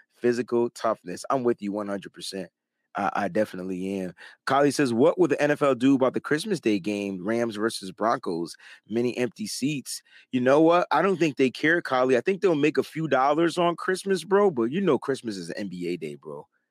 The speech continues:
I think they're gonna leave it just like that. They're just gonna let football play and see what happens. You know what I'm saying?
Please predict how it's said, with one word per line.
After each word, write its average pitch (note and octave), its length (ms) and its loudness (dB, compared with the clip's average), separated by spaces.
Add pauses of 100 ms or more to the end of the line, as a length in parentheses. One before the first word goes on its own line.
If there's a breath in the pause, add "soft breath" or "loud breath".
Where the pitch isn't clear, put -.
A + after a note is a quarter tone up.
(720)
I C3 100 2
think C#3 260 2
they're D3 120 2
gonna C3 180 2
leave B2+ 280 6
it A2 120 2
just A#2 260 -2
like A2+ 200 2
that. F2+ 180 0
They're G2 80 -4
just - 80 -10
gonna G#2+ 160 0
let A2+ 180 2
football B2 360 2
play C3 560 2 (320 soft breath)
and G#2+ 120 -10
see B2+ 160 -2
what A2+ 160 4
happens. G#2 720 -2 (320)
You A2 80 -12
know A#2 120 -2
what A2+ 100 -2
I'm A2 100 -6
saying? B2 440 -6